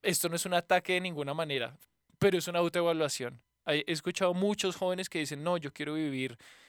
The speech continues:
o en una casita en la playa sin que nadie me moleste, o en el bosque, en el campo, sin que nadie me moleste, y estar ahí, y tener,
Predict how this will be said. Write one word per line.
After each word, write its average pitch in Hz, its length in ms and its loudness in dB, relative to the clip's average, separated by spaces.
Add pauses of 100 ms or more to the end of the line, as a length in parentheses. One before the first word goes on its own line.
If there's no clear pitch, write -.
(200)
o 151 120 0
en 151 100 -2
una 156 200 0
casita 139 680 0
en 143 240 -6
la 135 100 0
playa 175 560 2
sin 160 160 -10
que 135 80 -14
nadie 135 160 -4
me 156 120 -4
moleste, 160 600 -4
o 131 380 -8
en 123 240 -14
el 113 260 -12
bosque, 160 560 -2
en 143 80 -8
el 127 140 -10
campo, 175 320 -2
sin 147 180 -8
que 135 80 -14
nadie 127 220 -6
me 151 100 -6
moleste, 147 520 -4
y 135 100 -4
estar 123 260 -8
ahí, 175 380 -4
y 165 60 -8
tener, 127 420 -8